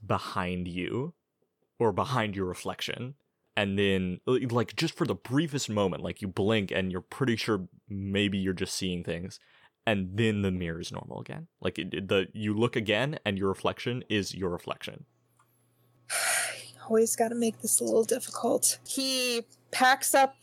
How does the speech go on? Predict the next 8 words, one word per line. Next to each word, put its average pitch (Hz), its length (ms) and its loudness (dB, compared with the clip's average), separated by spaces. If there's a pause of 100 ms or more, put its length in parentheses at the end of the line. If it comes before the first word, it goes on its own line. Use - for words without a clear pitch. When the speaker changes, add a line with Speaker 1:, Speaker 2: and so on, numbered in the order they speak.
(100)
Speaker 2:
the, 208 380 2
um, 196 680 4
the 165 440 4 (280)
mirror, 214 560 4 (220)
uh, 220 260 6 (380)
puts - 300 4
the 214 180 2
hurdy-gurdy 202 800 4